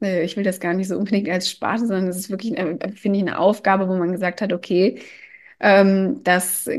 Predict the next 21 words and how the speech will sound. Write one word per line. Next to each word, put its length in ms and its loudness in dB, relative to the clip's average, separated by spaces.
kann 200 2
ich 100 -2
mir 100 0
gut 180 -2
vorstellen, 540 0
dass 140 0
ich 140 -6
Leuten 320 0
das 180 -4
näher 280 2
bringe 340 0
und 160 -2
hier 240 0
entsprechend 640 -2
zu 100 -6
einer 140 0
Lösung, 540 2
die 320 8
für 440 2
viele 640 4
super 920 0